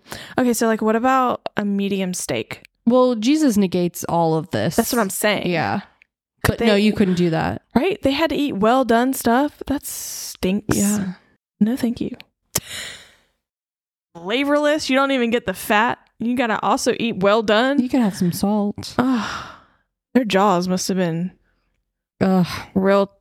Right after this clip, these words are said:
Speaker 1: real tough. <laughs>
Speaker 2: Very chiseled.
Speaker 1: Anyway, we're only twenty-one minutes into this episode.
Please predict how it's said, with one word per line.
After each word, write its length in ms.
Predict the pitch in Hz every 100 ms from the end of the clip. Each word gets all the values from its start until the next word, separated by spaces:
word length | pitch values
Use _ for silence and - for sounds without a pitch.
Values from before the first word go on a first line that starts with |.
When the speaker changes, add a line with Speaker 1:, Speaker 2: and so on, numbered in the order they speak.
| -
Speaker 1:
real 180 | 214 220
tough. 520 | - 180 180 - - 269 - 277 - 247
<laughs> 520 | _ _ _ 302 -
Speaker 2:
Very 260 | 190 196 185
chiseled. 680 | - 202 185 185 185 - - _ _ _ _ - - - - - - - -
Speaker 1:
Anyway, 440 | 359 269 190 190
we're 140 | 202 269
only 180 | 415 247
twenty-one 380 | - 185 147
minutes 260 | 131 170 -
into 180 | 185 208
this 160 | 220
episode. 460 | - 349 - -